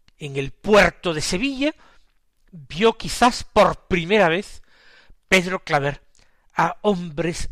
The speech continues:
negros, hombres negros esclavizados, posiblemente cargando en el muelle y empleados en otros trabajos. Había que obtener el permiso del rey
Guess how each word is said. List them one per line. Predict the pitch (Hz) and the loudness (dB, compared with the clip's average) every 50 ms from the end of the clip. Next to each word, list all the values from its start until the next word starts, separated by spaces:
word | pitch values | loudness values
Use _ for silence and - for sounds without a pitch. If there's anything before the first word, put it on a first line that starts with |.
| - - | -8 -4
negros, | 180 185 180 139 127 120 120 - - - - | -2 0 0 0 -4 -12 -16 -18 -20 -8 0
hombres | - 277 285 262 196 165 143 - - | 0 0 0 0 -4 -4 -6 -6 -4
negros | 156 170 180 147 151 160 170 - - - - _ _ _ _ _ _ _ _ _ | -2 -2 -2 -2 -2 -6 -6 -8 -10 -16 -20 _ _ _ _ _ _ _ _ _
esclavizados, | - 175 - - - - 170 156 147 127 120 - - - 165 147 123 - - - - - - _ _ _ _ _ _ _ _ _ _ _ _ - _ _ _ _ _ _ _ _ _ _ _ _ | -2 -2 -2 -2 -2 -2 -2 0 0 -2 -4 -6 -2 0 0 0 0 -2 -10 -18 -20 -20 -20 _ _ _ _ _ _ _ _ _ _ _ _ -20 _ _ _ _ _ _ _ _ _ _ _ _
posiblemente | - 170 - - 196 185 151 143 170 190 190 - - 170 160 151 - - - _ - _ | -6 -6 -4 -4 -4 -4 -4 -2 -2 -4 -4 -4 -4 -4 -4 -4 -6 -16 -20 _ -20 _
cargando | _ - 175 156 - - - - 165 185 226 233 185 156 139 131 117 - _ _ _ _ _ _ _ _ _ | _ 0 0 0 0 -4 -2 0 0 0 0 -2 -6 -10 -10 -12 -12 -14 _ _ _ _ _ _ _ _ _
en | - 165 147 143 139 135 139 - _ | -6 -4 -4 -4 -6 -8 -12 -14 _
el | - 170 139 | -6 -6 -6
muelle | 139 147 170 220 247 226 185 165 143 | -6 0 2 4 4 4 2 -2 -4
y | 143 147 | -4 -6
empleados | 147 135 127 - _ 143 135 143 147 147 139 143 131 - - _ | -8 -8 -10 -14 _ -4 0 2 2 2 0 -2 -8 -10 -16 _
en | _ - 147 135 131 | _ -16 -14 -12 -10
otros | 147 147 131 - - 143 139 131 - - _ | -10 -12 -12 -12 -16 -16 -16 -16 -18 -20 _
trabajos. | - 160 143 127 117 - - - - - _ - - _ _ _ _ _ _ _ _ _ - _ _ _ _ _ - - - - - - - - | -4 -4 -4 -4 -6 -12 -14 -14 -16 -20 _ -20 -20 _ _ _ _ _ _ _ _ _ -20 _ _ _ _ _ -20 -20 -20 -20 -20 -20 -8 0
Había | - 170 165 185 208 202 | 0 2 4 4 4 4
que | - - 202 | 6 4 2
obtener | 185 - - - 170 175 220 262 262 - - - - - - _ - | 2 2 0 -2 2 4 4 4 2 0 -6 -16 -20 -20 -20 _ -20
el | _ - 160 143 139 139 | _ -8 -8 -8 -8 -8
permiso | - _ 226 208 185 160 160 208 294 320 - - - 269 262 254 220 | 0 _ 2 2 2 0 -2 -4 -4 -4 -4 -4 -4 -2 -2 -2 -2
del | 170 151 147 151 147 151 151 - - - | -6 -8 -6 -6 -4 -4 -6 -8 -12 -10
rey | 165 151 - - 190 208 233 269 285 | -6 -4 0 4 6 6 6 6 2